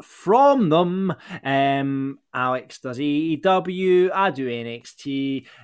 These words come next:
Gary does Raw, and our guest mark, the current title holder of the guest mark title, Mister Bronze Cello, friend of the show, is going to do SmackDown. How you doing, Paul?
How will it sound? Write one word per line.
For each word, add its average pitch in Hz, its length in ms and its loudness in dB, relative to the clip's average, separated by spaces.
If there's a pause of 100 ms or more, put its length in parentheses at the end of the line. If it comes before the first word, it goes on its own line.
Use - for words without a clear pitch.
(120)
Gary 262 340 2
does 202 320 4
Raw, 170 500 2
and 175 400 -2
our 165 140 0
guest 196 380 -6
mark, 160 320 -2
the 156 80 -12
current 180 360 -2
title 120 460 -10
holder 123 640 -4
of 156 240 0
the 131 80 -12
guest 120 320 -8
mark 117 260 -10
title, 139 680 -4 (340)
Mister 254 240 2
Bronze 175 400 4
Cello, 180 720 4 (160)
friend 233 340 0
of 147 80 -8
the 147 80 -4
show, 165 600 -2 (240)
is 135 180 -6
going 139 160 -6
to 135 80 -12
do 131 160 -6
SmackDown. 123 640 -8
How 151 60 0
you 165 120 0
doing, 156 220 0
Paul? 143 420 0